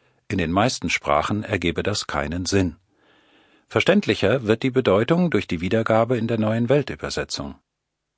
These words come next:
Danach sollten Christen glühend im Geist sein. Die Neue Weltübersetzung zeichnet sich aber durch noch etwas aus.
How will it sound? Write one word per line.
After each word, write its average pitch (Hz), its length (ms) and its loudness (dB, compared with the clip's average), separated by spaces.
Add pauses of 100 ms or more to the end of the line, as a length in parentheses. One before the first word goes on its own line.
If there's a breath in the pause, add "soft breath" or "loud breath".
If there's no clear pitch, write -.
(140)
Danach 80 400 -2
sollten 147 340 0
Christen 131 520 -2 (240)
glühend 151 680 -2
im 120 180 -4
Geist - 420 -2
sein. 69 320 -8 (1800)
Die 127 80 2
Neue 156 240 4
Weltübersetzung 117 800 2
zeichnet 101 460 -2
sich - 240 -2
aber 110 260 2
durch 113 300 -2
noch 143 180 0
etwas 73 340 -6
aus. - 440 -8